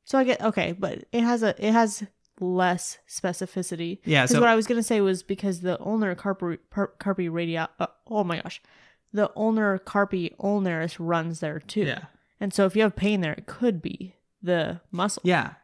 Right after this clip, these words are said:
Speaker 2: And that's why it's like, if there's pain there,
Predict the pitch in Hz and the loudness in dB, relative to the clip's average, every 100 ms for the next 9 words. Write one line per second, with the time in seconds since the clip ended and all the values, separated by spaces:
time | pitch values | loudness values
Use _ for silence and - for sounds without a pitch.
0 | - 165 165 165 190 190 202 170 165 165 | -2 2 2 4 4 4 0 2 0 0
1 | 147 139 - _ _ _ _ _ _ _ | 0 -2 -8 _ _ _ _ _ _ _
2 | _ _ _ _ _ - 160 175 143 - | _ _ _ _ _ -2 2 2 0 0
3 | 180 190 190 208 208 - | 0 2 0 0 0 -2